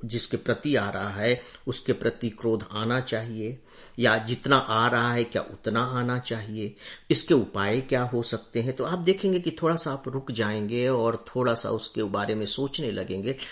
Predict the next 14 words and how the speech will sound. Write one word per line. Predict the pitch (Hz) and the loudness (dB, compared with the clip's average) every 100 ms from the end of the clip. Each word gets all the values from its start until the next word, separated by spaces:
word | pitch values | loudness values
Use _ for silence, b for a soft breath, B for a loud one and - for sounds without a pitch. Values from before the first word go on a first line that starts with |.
| B B B | B B B
तो | 156 | 0
धीरे-धीरे | 123 175 240 165 165 170 | 2 2 2 2 4 4
उसकी | 139 - 135 | 2 -2 0
जो | 135 - | -2 0
intensity | 117 104 110 107 - 180 104 | -2 0 -2 -2 -4 -4 -8
है, | 98 - - | -10 -10 -8
जो | - | -4
ऊर्जा | 135 160 151 | -4 -2 -2
की | 135 120 | -2 -4
जो | 107 | -4
ज्वाला | 85 - 104 135 104 | -6 -6 -6 -4 -4
है, | 87 | -6
जो | 90 95 | -6 -8
ताप | - - 139 127 | -10 -6 -4 -6